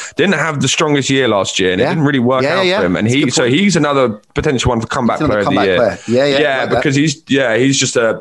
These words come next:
Speaker 1: he's obviously one of the most talented wide receivers in the N F L. He's incredible, incredible wide receiver. And if him and Jameis work together and it goes well, it, that could be,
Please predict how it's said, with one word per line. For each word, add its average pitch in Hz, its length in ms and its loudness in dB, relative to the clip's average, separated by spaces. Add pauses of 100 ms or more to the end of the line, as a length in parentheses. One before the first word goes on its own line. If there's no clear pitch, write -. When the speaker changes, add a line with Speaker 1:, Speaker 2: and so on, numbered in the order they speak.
(160)
Speaker 1:
he's 123 140 0
obviously 139 260 0
one 110 120 2
of 107 40 0
the 107 60 2
most 104 240 0
talented 104 320 -2
wide 98 140 0
receivers 95 420 -2
in 95 80 -2
the 95 80 0
N 95 80 -2
F - 120 -6
L. 90 120 -2
He's 92 100 -2
incredible, 98 1080 -2 (400)
incredible 101 680 0
wide 90 240 0
receiver. 87 500 -2 (340)
And 123 120 -2
if 127 80 -2
him 202 100 2
and 180 100 0
Jameis 151 380 0
work 127 240 -2
together 95 500 -4 (1120)
and 139 100 0
it 135 100 -2
goes 160 300 2
well, 175 600 2 (380)
it, 147 220 0
that 165 240 -2
could 165 160 0
be, 123 500 2